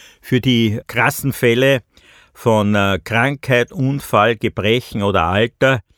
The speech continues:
mit, äh, seinen Begleiterscheinungen gab es keinerlei oder kaum eine nennenswerte Unterstützung. Hier ist das Goldene Kreuz mit seiner Gründungsidee eingesprungen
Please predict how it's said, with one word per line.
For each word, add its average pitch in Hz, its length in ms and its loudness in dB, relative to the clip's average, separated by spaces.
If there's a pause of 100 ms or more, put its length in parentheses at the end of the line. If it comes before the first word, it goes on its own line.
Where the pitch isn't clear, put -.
(400)
mit, 110 380 -2
äh, 107 300 2
seinen 110 520 0
Begleiterscheinungen 110 1200 0 (220)
gab 110 280 0
es 107 260 -4
keinerlei 107 680 0 (380)
oder 92 200 -6
kaum 135 460 0
eine 107 240 -2
nennenswerte 104 880 0
Unterstützung. 95 760 -6 (600)
Hier 170 460 2
ist 131 320 -4
das - 180 -4
Goldene 120 400 2
Kreuz 110 720 -2
mit 151 260 0
seiner 113 460 0
Gründungsidee 123 1000 -2
eingesprungen 120 920 -2